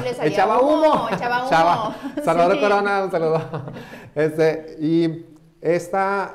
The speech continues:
Speaker 2: este, el, el participante tiene que encargarse de llevarla a la sede del concurso y retirarla de la sede. Ya nuestro, nuestro equipo, nuestro staff,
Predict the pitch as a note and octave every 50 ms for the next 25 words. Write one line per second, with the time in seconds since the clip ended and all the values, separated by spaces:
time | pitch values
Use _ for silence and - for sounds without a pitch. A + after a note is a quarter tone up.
0 | - F3+ E3+ E3 E3 - - - - - - - E3+ F3 E3 E3 - - - E3+
1 | D#3+ - E3+ E3+ E3+ F#3 E3 F3+ F#3 F3+ G3 F#3+ G3 F#3 F#3+ F#3 F#3 F3+ F3+ F3+
2 | F3+ F3 F3 E3 E3 E3 E3 - F3 D#3+ D3 C#3 C3 B2+ A#2+ A#2+ B2 C3 B2 B2+
3 | C3+ C#3 D#3 E3 E3+ D3+ C#3 C3 - D#3+ D3+ D3+ F3 G#3 - - - C3+ B2+ A#2+
4 | A#2 B2 A#2+ B2 B2 D3+ D3+ D3 - A#3 - - - - - _ _ _ _ _
5 | _ _ _ _ _ _ _ _ _ _ _ _ - D3 C#3+ C3+ C3+ C3+ C3 C3
6 | B2+ C3 C3 C#3 C#3+ C#3 B2+ B2 - B2+ A#2 G#2+ G2 - - - _ _ _ _
7 | _ - C3 D#3 E3 F3+ F#3+ G3+ G3+ G3+ G3+ F#3+ G3+ - E3+ D#3+ D#3 D3+ D3 C#3+
8 | C#3 C3+ C3+ - D3 C#3+ C#3+ C#3 C#3 C#3 - - C#3+ C3+ C3+ C3+ C3 C3+ C3 C3
9 | C#3 E3 D#3+ A#3 A#3+ A#3+ E3 D3 - D3 C3+ E3 F3 F3+ -